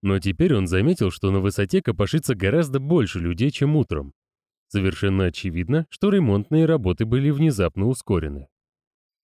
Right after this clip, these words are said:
Когда он смотрел на башню, ему показалось, что кто-то сорвался вниз. Он был уверен в этом. Хотя отправиться туда и предложить помощь было, вероятно, не очень удачной идеей, если он хотел продолжить свою жизнь с полным комплектом зубов.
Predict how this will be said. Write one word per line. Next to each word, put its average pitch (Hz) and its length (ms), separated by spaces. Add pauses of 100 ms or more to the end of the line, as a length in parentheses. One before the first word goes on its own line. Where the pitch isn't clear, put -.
(1040)
Когда 92 280
он 92 100
смотрел 95 420
на 90 140
башню, 85 420 (380)
ему 101 240
показалось, 117 540
что - 180
кто-то 131 260
сорвался 110 540
вниз. 110 340 (420)
Он 107 200
был 139 160
уверен 131 520
в 82 60
этом. 80 300 (720)
Хотя 208 300
отправиться 160 500
туда 113 320
и 101 40
предложить 98 540
помощь 165 320
было, 107 300
вероятно, 180 500
не 190 180
очень 123 420
удачной 98 500
идеей, 85 440 (360)
если 98 260
он 135 180
хотел 101 320
продолжить 104 520
свою 90 260
жизнь 131 280
с - 140
полным 123 360
комплектом 98 560
зубов. 104 320